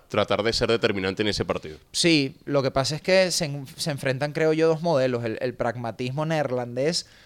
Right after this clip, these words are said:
Speaker 2: contra la tenencia de la pelota argentina. Pa-, eh, eh, Países Bajos no necesita elaborar tanto para crear
Speaker 1: Mm.
Speaker 2: peligro y ha hecho gala de un porcentaje de acierto en sus disparos, en sus intentos muy alto de conversión, quiero decir, y ojalá para ellos, esperarán, supongo yo,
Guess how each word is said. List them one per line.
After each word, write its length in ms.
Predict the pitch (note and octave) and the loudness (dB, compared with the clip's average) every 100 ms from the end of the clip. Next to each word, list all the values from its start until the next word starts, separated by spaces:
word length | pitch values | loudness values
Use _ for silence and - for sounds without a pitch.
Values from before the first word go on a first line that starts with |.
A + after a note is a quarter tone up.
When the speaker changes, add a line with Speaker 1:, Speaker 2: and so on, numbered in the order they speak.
| _ | _
Speaker 2:
contra 320 | - C3 B2 B2 | -8 -6 -2 0
la 120 | A#2 | 0
tenencia 460 | A2+ A#2 A#2 A#2 C#3 | -4 -6 -6 -2 2
de 40 | |
la 140 | C3+ B2 | 2 0
pelota 300 | A2+ A2+ C3 | -4 -4 -4
argentina. 520 | C#3 A#2 B2+ A#2+ - - | -4 -6 -6 -6 -10 -4
Pa-, 180 | C#3+ - | -2 -2
eh, 220 | C#3 C3 F2+ G2 A2+ | -6 -8 -12 -14 -16
eh, 60 | G2 - | -18 -6
Países 320 | D3+ D3+ F3 | -2 2 6
Bajos 220 | F3 F3+ F#3 | 8 6 4
no 80 | |
necesita 500 | F#3 F3 E3+ C#3+ C3+ | 0 -2 -2 -2 0
elaborar 480 | D#3 D#3 C3+ B2 C3 | 2 4 4 2 -2
tanto 320 | - C#3 D3 | -4 -6 -2
para 220 | C3 C#3+ - | 0 0 0
crear 260 | B2 A#2 | 0 0
Speaker 1:
Mm. 60 | A#2 | 2
Speaker 2:
peligro 440 | D3 D3+ F#3 G#3 - - - | 2 4 4 4 0 -16 -10
y 140 | D3+ | 0
ha 120 | C#3+ C3+ | 4 4
hecho 260 | C#3 D#3+ | 2 2
gala 300 | D3+ D3+ F3 E3 | 6 8 8 4
de 80 | |
un 80 | C#3+ | 2
porcentaje 560 | D#3 D#3 D#3+ C3+ C3 D#3 | 2 2 0 -2 0 2
de 40 | |
acierto 460 | C#3 - D3 B2+ B2+ | 0 2 2 2 -2
en 80 | B2 | -4
sus 180 | C3+ | -4
disparos, 500 | C3+ A#2 - C#3+ E3+ | -4 -4 2 4 4
en 100 | D#3 | 2
sus 160 | B2+ C3+ | -2 -6
intentos 420 | B2+ D3+ D3+ E3+ | -6 -4 -4 -4
muy 280 | D#3 C#3+ C3+ | -4 -4 -2
alto 300 | B2+ B2 A#2 | -2 -2 -2
de 120 | A2+ | -4
conversión, 560 | A#2 A#2+ A2+ A#2 D3+ A#2 | -4 -6 -6 -4 -4 -4
quiero 240 | G#2+ A#2 | -4 0
decir, 340 | B2+ A#2 D#3+ F3 - - - | 0 0 0 -2 -4 -18 -2
y 120 | C3 | 0
ojalá 460 | B2 C3+ C#3 C3+ C#3 | 2 4 6 6 6
para 220 | D3+ B2 | 4 4
ellos, 380 | B2+ C3+ E3+ - | 0 2 0 -2
esperarán, 540 | A#2+ - A2+ G#2+ B2 C#3+ | -6 -4 -2 -2 -4 -4
supongo 380 | B2 A#2 A2+ | -6 -6 -6
yo, 240 | A#2 C3 | -2 0